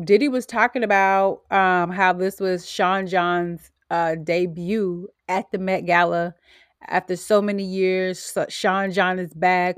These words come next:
but this time it's couture. All of this stuff. You didn't see what he was wearing, that big old elaborate cape?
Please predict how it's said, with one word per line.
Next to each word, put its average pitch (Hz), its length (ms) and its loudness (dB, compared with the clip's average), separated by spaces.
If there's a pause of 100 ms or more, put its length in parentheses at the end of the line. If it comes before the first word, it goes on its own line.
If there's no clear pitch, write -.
but 160 140 -6
this 185 140 -4
time 175 340 -6
it's 175 140 -8
couture. 214 720 2 (560)
All 190 200 6
of 196 100 2
this 190 120 -2
stuff. 202 260 2
You 254 100 0
didn't 330 120 0
see 320 140 -2
what 294 120 2
he 302 100 2
was 277 140 0
wearing, 247 300 4
that 180 280 0
big 233 220 4
old 226 200 4
elaborate 196 680 0
cape? 226 300 -2